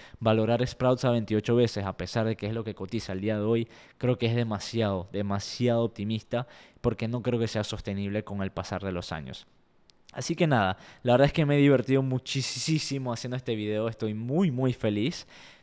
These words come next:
No planeo vender mis acciones Sprouts, esto no es recomendación de compra ni de venta, solo planeo seguir analizándola, seguir disfrutando y seguir tranquilo con mi tesis de inversión y dándole seguimiento.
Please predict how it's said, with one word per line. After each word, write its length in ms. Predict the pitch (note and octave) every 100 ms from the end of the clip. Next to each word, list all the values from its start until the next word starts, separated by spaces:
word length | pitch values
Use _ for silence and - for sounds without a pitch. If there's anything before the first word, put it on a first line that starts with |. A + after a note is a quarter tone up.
| -
No 240 | A#2+ D3+
planeo 480 | D3 C3+ A#2+ C#3+ B2+
vender 260 | G#2+ G#2 G#2+
mis 180 | A2 A2
acciones 360 | - G#2+ G#2+
Sprouts, 480 | G#2+ G#2+ G#2+ B2 -
esto 220 | C3+ -
no 100 | C#3+
es 80 | C#3
recomendación 600 | C#3 A#2+ G#2+ G2+ - A2
de 100 | G#2+
compra 340 | - A2+ G#2+ A2+
ni 140 | G#2+
de 100 | G2
venta, 420 | F#2+ A2 A#2 D3+ - -
solo 340 | - - C#3+ D3
planeo 360 | B2+ A2+ B2
seguir 320 | B2+ A#2 A2 A#2
analizándola, 760 | A2 G2+ - C#3+ C3 B2+ B2+ - -
seguir 400 | - A2 G#2+ B2
disfrutando 640 | B2 - G#2+ C3+ C3 B2 B2+ - -
y 140 | C3+
seguir 680 | C3 C3 A#2+ C#3+ D3+ A2 G#2+ _ _
tranquilo 720 | A#2 B2 A#2+ - E3 C#3+ A#2
con 160 | A2 A2+
mi 80 |
tesis 280 | G#2+ C3 D3
de 40 | C#3
inversión 460 | A2 G#2 - C3+
y 100 | B2
dándole 300 | G#2 G#2+ G#2+
seguimiento. 640 | G2+ G2 F#2 F#2+ F#2+ F#2